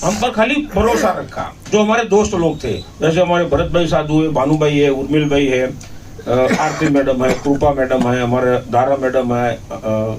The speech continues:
शिल्पा मैडम है, जयदेव भाई है, कलाल साहब है, रीना मैडम है, वंदना मैडम है, आप सब लोग,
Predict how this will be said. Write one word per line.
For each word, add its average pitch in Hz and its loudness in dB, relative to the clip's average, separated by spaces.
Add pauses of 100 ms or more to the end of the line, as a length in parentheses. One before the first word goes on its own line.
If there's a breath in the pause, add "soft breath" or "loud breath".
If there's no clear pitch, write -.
शिल्पा 143 0
मैडम 127 -2
है, 117 -2
जयदेव 127 2
भाई 120 0
है, 110 2
कलाल 123 0
साहब 113 -2
है, 107 0 (380 loud breath)
रीना 135 0
मैडम 123 0
है, 113 0 (580)
वंदना 139 2
मैडम 120 -2
है, 107 0 (360)
आप 139 0
सब 139 0
लोग, 113 2